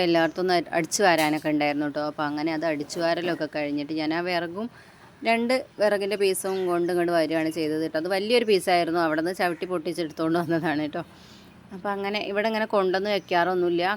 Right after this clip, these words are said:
കത്തിക്കാനുള്ളത് മാത്രം ഇങ്ങോട്ട് എടുത്തുകൊണ്ട് വന്നിട്ട് അതങ്ങോട്ട് കത്തിച്ച് തീർക്കുക, അത്രയേ ഉള്ളൂ കേട്ടോ. അല്ലാതെ അവിടെ കൊണ്ടുവന്ന് വെക്കണ പരിപാടിയൊന്നുമില്ല. അപ്പോൾ അങ്ങനെ ദേ ഇവിടെയൊക്കെ ഒന്ന് കത്തിക്കൽ തുടങ്ങിയതിന് ശേഷമാണ് ഞാൻ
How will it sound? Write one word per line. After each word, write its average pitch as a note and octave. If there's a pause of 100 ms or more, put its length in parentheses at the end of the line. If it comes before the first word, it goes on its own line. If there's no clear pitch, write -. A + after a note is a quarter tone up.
കത്തിക്കാനുള്ളത് F3 (100)
മാത്രം E3
ഇങ്ങോട്ട് F3
എടുത്തുകൊണ്ട് D#3+
വന്നിട്ട് D#3
അതങ്ങോട്ട് G3
കത്തിച്ച് E3+
തീർക്കുക, D3+ (100)
അത്രയേ F#3+
ഉള്ളൂ D#3+
കേട്ടോ. D#3 (120)
അല്ലാതെ D#3
അവിടെ E3
കൊണ്ടുവന്ന് E3
വെക്കണ F3+
പരിപാടിയൊന്നുമില്ല. D#3 (2000)
അപ്പോൾ C4
അങ്ങനെ B3 (100)
ദേ A#3 (260)
ഇവിടെയൊക്കെ G3+
ഒന്ന് G3 (840)
കത്തിക്കൽ G3+ (120)
തുടങ്ങിയതിന് F#3+
ശേഷമാണ് F3+ (100)
ഞാൻ E3+